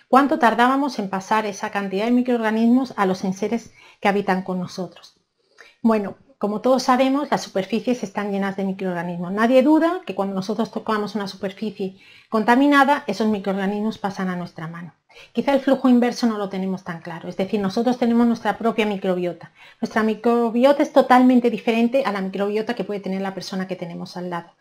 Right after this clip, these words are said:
Es más, es que la microbiota de mi mano derecha puede ser absolutamente diferente a la microbiota que tengo en mi mano izquierda. Cuando yo toco una superficie, estoy pasando mi huella microbiana a esa superficie. ¿Cuánto tiempo tardo en pasar esa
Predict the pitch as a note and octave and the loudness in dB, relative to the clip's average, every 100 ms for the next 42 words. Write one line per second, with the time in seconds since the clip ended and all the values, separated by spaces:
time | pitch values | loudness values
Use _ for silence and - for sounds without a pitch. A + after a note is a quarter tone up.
0 | _ - A3+ A3 A#3+ A3+ - A3+ C4+ B3 | _ -10 -4 2 2 2 -2 -4 2 4
1 | A#3+ A3 G#3+ A#3 B3+ G#3+ G3+ G3 A#3+ D#4 | 4 2 2 2 4 2 0 2 2 2
2 | D4+ B3+ A#3 - A3+ G3+ G3 G3 F#3+ G3 | 4 4 2 -2 -2 -2 -2 -4 -4 -4
3 | A3+ C#4 B3+ B3 A3 G3 G3 G3+ G3 B3+ | -2 0 2 2 0 -4 -6 -6 -8 -10
4 | - - - G#3 G3 G3 G3 G3 G3+ A#3+ | -12 -20 -4 -2 0 -2 -2 -2 -2 -4
5 | G3 G3+ G3 F#3+ F#3 F3+ F3 D#3+ - E3+ | -4 -6 -4 -4 -4 -6 -8 -12 -12 -12
6 | E3 - _ _ _ - F#3+ G#3 A#3+ D4 | -14 -20 _ _ _ -4 0 2 2 4
7 | C#4+ B3+ B3+ - G3 - B3 G#3 G#3 F#3 | 4 4 2 -2 -2 -2 -2 -2 -6 -6
8 | - A#3 G#3 - G#3+ G3 F#3+ A3 G3+ G3 | -4 -4 -4 -4 -4 -4 -6 -4 -4 4
9 | C#4+ C#4+ A#3+ G#3+ F#3 F3+ G3+ A#3 G#3 A3 | 4 4 0 0 -2 0 0 0 -2 -8
10 | _ _ G3+ G3 F#3+ G3 F#3 F3 F#3 D#3+ | _ _ -8 -4 -4 -6 -8 -8 -8 -8
11 | F#3 D#3 _ _ - - - C4+ C4+ B3+ | -10 -18 _ _ -20 -2 4 4 6 4
12 | B3+ D#4+ E4 A3+ G3 G#3+ G#3+ F#3+ G3 G#3 | 4 0 0 -4 4 4 4 2 -4 -6
13 | G3 G3 G#3+ A3 F#3+ G#3+ G3 - | -4 -4 -2 -2 -2 -4 -6 -8